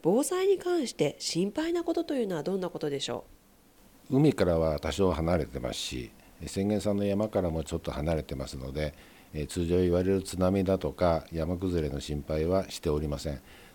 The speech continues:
Speaker 2: 多少液状化の傾向はあると聞いてますが、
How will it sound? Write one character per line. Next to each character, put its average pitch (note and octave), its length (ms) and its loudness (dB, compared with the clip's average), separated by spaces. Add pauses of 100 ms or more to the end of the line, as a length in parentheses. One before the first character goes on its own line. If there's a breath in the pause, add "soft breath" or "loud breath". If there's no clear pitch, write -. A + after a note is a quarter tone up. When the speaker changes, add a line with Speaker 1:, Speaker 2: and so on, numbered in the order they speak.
(120 loud breath)
Speaker 2:
多 G#2+ 120 -2
少 F3+ 260 2
液 D3 220 2
状 C#3+ 180 4
化 C#3 160 2
の B2+ 140 2
傾 A#2+ 180 2
向 A#2 120 4
は A#2 60 10
あ A2+ 40 8
る G#2 80 4
と F#2+ 120 0
聞 F2 120 0
い E2+ 80 0
て F2 80 -4
ま E2+ 100 0
す E2 120 -4
が、 E2 200 -2